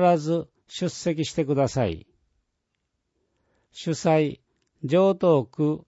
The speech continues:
夢まち未来会議。共催、城東区猿楽祭運営委員会。問い合わせ、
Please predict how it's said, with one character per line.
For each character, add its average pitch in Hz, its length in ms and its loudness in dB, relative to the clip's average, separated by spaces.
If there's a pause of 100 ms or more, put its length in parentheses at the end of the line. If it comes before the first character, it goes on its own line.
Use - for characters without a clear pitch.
夢 170 500 2
ま 139 180 -2
ち 139 440 -6
未 151 160 2
来 160 240 2
会 135 260 2
議。 92 340 -6 (1080)
共 170 300 4
催、 143 460 0 (540)
城 185 300 2
東 160 300 2
区 143 400 0
猿 175 340 -2
楽 180 240 2
祭 101 480 -4 (100)
運 170 300 4
営 160 220 6
委 151 160 2
員 139 180 4
会。 95 400 -6 (1600)
問 170 240 2
い 170 80 4
合 160 80 6
わ 156 120 6
せ、 131 400 -2